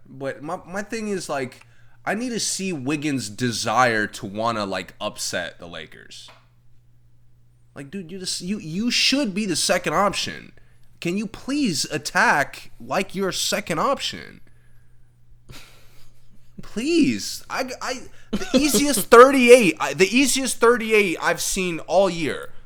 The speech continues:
And we got it one time?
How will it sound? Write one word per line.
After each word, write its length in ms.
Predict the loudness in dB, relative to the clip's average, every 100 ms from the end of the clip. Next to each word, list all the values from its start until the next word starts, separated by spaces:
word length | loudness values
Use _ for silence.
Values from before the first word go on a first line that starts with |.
| -14 -20 -16 -16 -12 -12 -12 -8 -2
And 180 | -2 0
we 140 | 2
got 240 | 4 4
it 120 | 2 -2
one 460 | -2 4 4 4
time? 640 | 0 4 6 8 6 2